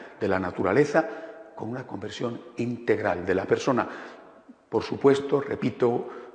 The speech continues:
eh, hay que, hay que criticar a quien merece ser criticado, pero, eh,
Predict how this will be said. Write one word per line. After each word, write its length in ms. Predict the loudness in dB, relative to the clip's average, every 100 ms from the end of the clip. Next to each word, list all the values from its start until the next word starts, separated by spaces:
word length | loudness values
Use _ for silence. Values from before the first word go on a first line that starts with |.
| -18
eh, 180 | -10 -4
hay 160 | 0 0 -2
que, 680 | 2 6 6 4 -8 -12 -14 -8
hay 160 | -6 -6
que 380 | -6 -4 -4 0
criticar 480 | 0 2 4 4 2
a 100 | -2
quien 140 | -2
merece 260 | 0 -2 0
ser 160 | -2
criticado, 480 | -2 -4 2 4 4
pero, 240 | 4 2 0 -12 -10
eh, 160 | -10